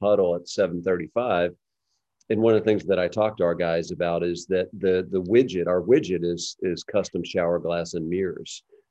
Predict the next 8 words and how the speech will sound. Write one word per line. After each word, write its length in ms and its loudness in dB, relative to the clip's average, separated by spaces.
Um, 380 -2
and 100 2
it's 200 0
important 500 2
that 240 6
we 560 0
provide 720 2
best-in-class 880 0